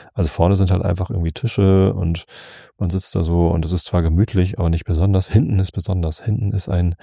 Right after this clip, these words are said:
Gewölbe quasi. Äh, ich hab da Fotos gemacht, die stelle ich auch mit, äh, auf die Webseite zu diesem Beitrag. Und das ist so, ja, also perfekt für Dungeons and Dragons oder andere Pen-and-Paper-Rollenspiele.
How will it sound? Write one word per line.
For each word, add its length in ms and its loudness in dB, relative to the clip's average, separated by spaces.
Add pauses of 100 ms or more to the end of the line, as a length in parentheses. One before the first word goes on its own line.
(580)
Gewölbe 680 2 (160)
quasi. 420 -2 (160)
Äh, 220 0
ich 120 -6
hab 100 -4
da 120 2
Fotos 380 0
gemacht, 360 2
die 300 2 (240)
stelle 320 -2
ich 160 -8
auch 320 -4 (680)
mit, 500 0
äh, 340 0
auf 240 -2
die 120 0
Webseite 420 2
zu 120 -6
diesem 240 0
Beitrag. 540 -2 (1200)
Und 480 2 (500)
das 240 -2
ist 140 -2
so, 80 0
ja, 320 2
also 220 -2
perfekt 460 -2
für 160 0
Dungeons 480 -2
and 100 -2
Dragons 360 0
oder 160 -2
andere 580 2 (100)
Pen-and-Paper-Rollenspiele. 1400 0